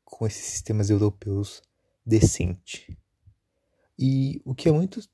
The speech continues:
broxante, assim, porque, sei lá,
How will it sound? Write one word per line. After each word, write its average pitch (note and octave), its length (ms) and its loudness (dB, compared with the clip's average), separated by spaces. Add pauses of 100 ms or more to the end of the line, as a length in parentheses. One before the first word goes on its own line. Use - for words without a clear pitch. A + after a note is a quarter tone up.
(600)
broxante, D3+ 600 0
assim, B2+ 180 -2
porque, A2+ 800 -2 (500)
sei - 160 0
lá, G2 260 2